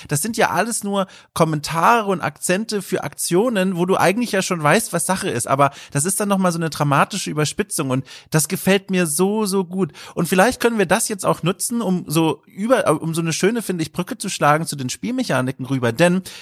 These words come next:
ich habe eine Frage, die ich bei solchen Spielen immer sehr gerne hier in dem Kreis frage und dich jetzt auch. Und die verbindet nämlich beides. Zum einen die Atmosphäre in der Welt, wie wir sie wahrnehmen, mit den Spielmechaniken.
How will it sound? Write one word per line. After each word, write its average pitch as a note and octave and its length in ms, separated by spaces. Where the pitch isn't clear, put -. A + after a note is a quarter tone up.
ich - 80
habe G#3+ 100
eine F3 160
Frage, F3+ 460
die F3 60
ich D#3 60
bei D#3 120
solchen F#3 180
Spielen F3+ 200
immer C#3+ 140
sehr D3 240
gerne A#2+ 280
hier B2 160
in B2 80
dem A#2 120
Kreis A#2 320
frage D#3 280
und C#3 100
dich D#3+ 80
jetzt D#3 220
auch. B2+ 260
Und D3 140
die G3+ 100
verbindet F#3 440
nämlich D3 260
beides. E3+ 440
Zum E3 140
einen D3 260
die D#3+ 100
Atmosphäre C#3+ 600
in D3+ 140
der A#2+ 120
Welt, D#3 260
wie F3 100
wir C#3 120
sie A#2+ 120
wahrnehmen, D3+ 460
mit - 160
den D3 80
Spielmechaniken. B2 840